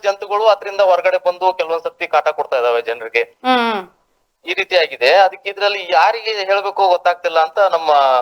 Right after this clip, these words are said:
Speaker 1: ವಾಹಿನಿಗಳಿಗೆ ಅವರು ಮನವಿ ಮಾಡ್ಕೊಂಡಾಗ ನಾವು ಹೋಗಿ ಸುದ್ದಿ ಮಾಡಿರುವಂತದ್ದು.
Speaker 2: ಆ, ಜೊತೆಗೆ ಈಗ ಶಶಿಕಾಂತ್, ಅಲ್ಲಿ ಯಾರೋ ಗೊತ್ತಿ-, ಮನೆಗೆ ನೀರ್ ಹೋಗ್ಬೇಕು ಅನ್ನೋ ಕಾರಣಕ್ಕೆ ಅಲ್ಲಿ ರಸ್ತೆಗಳನ್ನ ಆಗಿದ್ದು ಹಾಗೆ ಬಿಟ್ಟು ಹೋಗಿದ್ದಾರೆ ಅನ್ನೋ ಒಂದು ವಿಚಾರ ಕೂಡ ಕಂಡು ಬಂದಿದೆ. ಯಾಕೆ ಅರ್ಧಂಬರ್ಧ ಕೆಲಸ ಮಾಡಿರುವಂತದ್ದಲ್ಲಿ?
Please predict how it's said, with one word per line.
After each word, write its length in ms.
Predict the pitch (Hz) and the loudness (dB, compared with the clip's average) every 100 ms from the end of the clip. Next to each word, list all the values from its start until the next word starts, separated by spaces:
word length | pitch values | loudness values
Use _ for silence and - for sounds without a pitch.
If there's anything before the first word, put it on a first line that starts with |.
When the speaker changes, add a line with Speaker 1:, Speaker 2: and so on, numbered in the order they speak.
| 120 120 | 0 0
Speaker 1:
ವಾಹಿನಿಗಳಿಗೆ 500 | 131 147 156 147 147 | 0 0 -4 -4 0
ಅವರು 360 | 139 131 127 113 | 2 2 0 0
ಮನವಿ 240 | 120 127 | -2 -6
ಮಾಡ್ಕೊಂಡಾಗ 460 | 143 135 - 135 160 | -4 -4 -2 0 2
ನಾವು 240 | 156 151 | 4 2
ಹೋಗಿ 300 | 156 190 156 | 0 -4 -8
ಸುದ್ದಿ 200 | - 131 | -10 -12
ಮಾಡಿರುವಂತದ್ದು. 880 | 120 104 95 87 - - _ _ _ | -6 -6 -6 -12 -12 -20 _ _ _
Speaker 2:
ಆ, 100 | - | 2
ಜೊತೆಗೆ 360 | 294 349 381 415 | 2 0 -2 -2
ಈಗ 100 | 415 | 0
ಶಶಿಕಾಂತ್, 460 | 392 339 359 359 311 | -2 -4 -4 -2 0
ಅಲ್ಲಿ 140 | 269 | 0
ಯಾರೋ 280 | 262 240 262 | 4 4 4
ಗೊತ್ತಿ-, 1300 | 254 233 - - - - - - - - - - - 233 | 0 -6 -6 -10 -8 -8 -6 -6 -6 -4 -4 -4 -2 0
ಮನೆಗೆ 320 | 240 233 240 | 0 0 -2
ನೀರ್ 300 | 233 247 247 | 0 0 0
ಹೋಗ್ಬೇಕು 720 | - - 247 262 240 269 269 | 0 4 4 4 2 2 2
ಅನ್ನೋ 180 | 247 240 | 0 0
ಕಾರಣಕ್ಕೆ 500 | 240 226 226 226 302 | 4 4 4 -4 2
ಅಲ್ಲಿ 180 | 285 240 | 4 4
ರಸ್ತೆಗಳನ್ನ 560 | 220 214 254 247 240 233 | 0 0 -4 0 4 4
ಆಗಿದ್ದು 280 | 214 226 | 2 2
ಹಾಗೆ 320 | 214 226 262 359 | 6 6 4 -2
ಬಿಟ್ಟು 260 | 311 - | -2 0
ಹೋಗಿದ್ದಾರೆ 400 | 254 226 226 214 | 0 2 2 2
ಅನ್ನೋ 180 | 214 214 | 0 -2
ಒಂದು 400 | 214 226 330 277 | -6 -2 2 2
ವಿಚಾರ 320 | 233 254 247 240 | 0 4 4 4
ಕೂಡ 180 | 240 339 | -2 0
ಕಂಡು 280 | 415 403 320 | 0 0 0
ಬಂದಿದೆ. 680 | 233 202 190 160 - _ - | 0 -2 -8 -10 -10 _ 4
ಯಾಕೆ 300 | 311 370 392 | 6 6 4
ಅರ್ಧಂಬರ್ಧ 520 | 330 254 330 359 349 | 2 4 2 2 2
ಕೆಲಸ 260 | 339 302 294 | 2 0 -2
ಮಾಡಿರುವಂತದ್ದಲ್ಲಿ? 1000 | 294 277 262 254 240 233 226 220 220 226 | 2 2 2 -4 -4 0 0 0 -4 -6